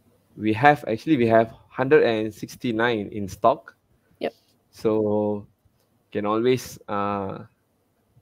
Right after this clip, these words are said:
Speaker 1: come and, come and stop by, since we have a eight percent offer also for this product as well. And
Speaker 2: And the offer ends in six days.
Speaker 1: More than six days. So the actual
Speaker 2: Six
Speaker 1: price
Speaker 2: and
Speaker 1: will
Speaker 2: a half
Speaker 1: cost
Speaker 2: days.
Speaker 1: Yeah, six and a half,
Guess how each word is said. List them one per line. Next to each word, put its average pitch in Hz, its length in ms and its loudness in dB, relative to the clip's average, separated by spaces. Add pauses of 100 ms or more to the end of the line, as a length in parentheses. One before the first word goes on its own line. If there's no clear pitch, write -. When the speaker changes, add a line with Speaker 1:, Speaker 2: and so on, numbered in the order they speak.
(140)
Speaker 1:
come 123 260 -2
and, 92 160 -4
come 113 160 -4
and 101 400 -6
stop 101 300 -6
by, 123 180 -2
since 120 300 -10
we 107 100 0
have 104 240 -2
a 98 400 -6 (280)
eight 147 300 0
percent 123 500 -6
offer 117 440 0
also 113 400 -10
for 101 80 -6
this 101 160 -8
product 104 400 -2
as - 140 -16
well. 110 240 -6 (800)
And 98 560 -10
Speaker 2:
And 190 160 -2
the 170 80 0
offer 190 360 -2
ends 196 280 -2
in 185 80 -4
six - 280 -8
days. 190 480 0
Speaker 1:
More 104 200 -6
than - 80 -14
six - 200 -20
days. 95 360 -12 (120)
So - 200 -14
the 92 120 2
actual 170 280 2
Speaker 2:
Six 220 80 8
Speaker 1:
price 185 120 8
Speaker 2:
and 208 120 6
Speaker 1:
will 196 80 2
Speaker 2:
a - 40 -8
half 156 200 4
Speaker 1:
cost - 40 -4
Speaker 2:
days. 190 320 -2 (560)
Speaker 1:
Yeah, - 160 -14
six - 200 -2
and 104 80 4
a 98 80 0
half, 95 80 -2